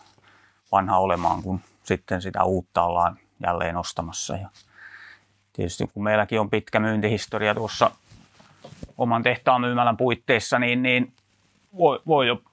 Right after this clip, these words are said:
nyt jo käy tosi usein niin, että ne tulee ostamaan toista tai kolmatta meidän valmistamaa sohvakalustetta, sama perhe, että, että tuota niin, niin. Tavallaan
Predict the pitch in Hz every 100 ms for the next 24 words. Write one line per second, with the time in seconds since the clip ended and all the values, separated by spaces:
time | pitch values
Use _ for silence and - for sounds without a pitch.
0 | _ _ - 151 123 _ - - 131 143
1 | 143 135 131 143 139 135 135 135 131 127
2 | - 135 - _ _ _ - 131 127 123
3 | 127 127 - 127 123 123 117 _ _ 120
4 | 120 117 127 120 117 117 _ 127 123 117
5 | - 107 - _ _ _ _ _ _ _
6 | _ _ _ 113 110 107 101 92 101 101
7 | 95 87 92 90 87 82 78 - - -
8 | 104 110 98 104 98 98 87 - - -
9 | - - - - - - 85 90 85 87
10 | 95 90 _ _ _ _ _ _ _ _
11 | _ _ _ _ _ _ _ _ _ _
12 | - 101 98